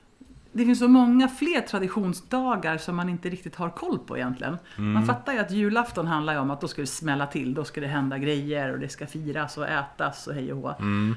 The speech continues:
Speaker 1: Men jag har inte riktigt koll på vad folk gör på juldagen. Här i Uppsala går man ju ut på
Speaker 2: Mm.
Speaker 1: juldagen.
Speaker 2: Ja.
Speaker 1: Det kanske man gör överallt.
Speaker 2: Ja, det, det tror jag är ganska vanligt. Gjorde man i Stockholm också.
Speaker 1: Mhm, okej.
Speaker 2: Mm.
Speaker 1: Och så går man på bio på juldagen också, va?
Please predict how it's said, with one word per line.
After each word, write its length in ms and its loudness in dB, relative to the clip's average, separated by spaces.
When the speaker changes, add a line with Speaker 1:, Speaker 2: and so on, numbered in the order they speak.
Speaker 1:
Men 140 4
jag 40 8
har 40 8
inte 120 0
riktigt 500 -4
koll 220 -4
på 120 -8
vad 80 -6
folk 320 -8
gör 120 -4
på 160 -8
juldagen. 1200 -2
Här 180 2
i 100 2
Uppsala 380 -2
går 120 4
man 160 6
ju 60 0
ut 520 -6
på 80 -6
Speaker 2:
Mm. 200 2
Speaker 1:
juldagen. 480 0
Speaker 2:
Ja. 40 0
Speaker 1:
Det 60 0
kanske 200 -2
man 60 2
gör 100 0
överallt. 380 -4
Speaker 2:
Ja, 340 0
det, 180 -2
det 160 -6
tror 160 -8
jag 80 -4
är 40 -4
ganska 260 -6
vanligt. 380 -6
Gjorde 140 -8
man 100 -8
i 20 -12
Stockholm 400 -12
också. 200 -14
Speaker 1:
Mhm, 280 0
okej. 200 -6
Speaker 2:
Mm. 160 -4
Speaker 1:
Och 120 -10
så 100 -6
går 100 -6
man 100 0
på 80 -6
bio 420 0
på 120 -6
juldagen 460 -2
också, 200 -4
va? 140 -4